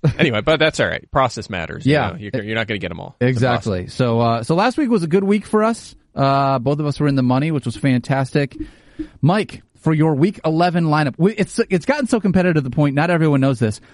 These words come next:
Speaker 2: We've stopped putting our lineups in the Google Doc so that neither one of us can see what each other is gonna do. So,
Speaker 1: Yeah.
Speaker 2: uh, Mike Clay, please give us your week eleven D F S
Speaker 1: I
Speaker 2: lineup.
Speaker 1: will, I will. And remember, we're gonna, th-, again, I've been using the optimal lineups, right? So I
Speaker 2: Correct.
Speaker 1: mentioned this last week, put it in solver, it's the optimal lineup. We're gonna change this next year. We're gonna compete against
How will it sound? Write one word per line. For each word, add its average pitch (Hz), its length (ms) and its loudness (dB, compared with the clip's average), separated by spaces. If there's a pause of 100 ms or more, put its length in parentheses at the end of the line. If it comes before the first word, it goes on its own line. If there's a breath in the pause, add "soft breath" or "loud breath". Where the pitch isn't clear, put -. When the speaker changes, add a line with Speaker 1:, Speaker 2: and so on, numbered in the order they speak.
(180 loud breath)
Speaker 2:
We've 156 180 4
stopped - 360 -2
putting 208 240 2
our 180 100 2
lineups 151 560 0
in 160 180 4
the 160 100 4
Google 160 340 2
Doc 185 320 0
so 180 140 0
that 156 120 -2
neither 175 220 4
one 170 160 4
of 156 80 2
us 147 140 0
can 151 140 2
see 165 220 2
what 147 160 2
each 135 160 0
other 135 200 2
is 117 120 0
gonna 123 200 2
do. 113 300 0
So, 147 180 0
Speaker 1:
Yeah. 85 160 -4 (300 loud breath)
Speaker 2:
uh, 139 220 2 (280 loud breath)
Mike 190 200 2
Clay, 156 260 2
please 185 260 0
give 185 180 2
us 113 280 -4
your 135 140 2
week 147 200 2
eleven 117 340 2
D 120 180 2
F 113 100 2
S 113 80 2
Speaker 1:
I 135 60 2
Speaker 2:
lineup. 143 80 4
Speaker 1:
will, 120 220 2
I 101 120 0
will. 120 180 2
And 123 100 0
remember, 131 220 2
we're 165 160 2
gonna, 143 200 0
th-, 151 200 -4
again, 123 340 2
I've 117 120 0
been 131 120 0
using 120 300 -4
the 110 80 -2
optimal 107 380 -2
lineups, 95 340 -10
right? 87 220 -8
So 95 180 -6
I - 20 0
Speaker 2:
Correct. 139 200 2
Speaker 1:
mentioned 117 240 -4
this 104 120 -6
last 104 260 0
week, 101 140 -4
put 101 120 -4
it 98 80 -2
in 95 120 -6
solver, 95 320 -4
it's 95 140 -12
the 104 80 -6
optimal 98 380 -6
lineup. 104 100 -2
We're 170 80 -2
gonna 180 120 2
change 131 260 -4
this 104 120 -8
next 107 240 -4
year. 85 100 -8
We're 110 100 -2
gonna 123 140 0
compete 120 320 -6
against 110 520 -6